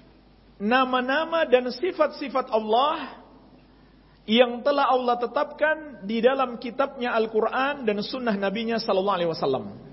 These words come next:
Ini yang pertama. Apa artinya, jemaah sekalian?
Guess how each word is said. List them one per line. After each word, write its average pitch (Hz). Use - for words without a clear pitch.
Ini 214
yang 190
pertama. 143
Apa 311
artinya, 254
jemaah 208
sekalian? 180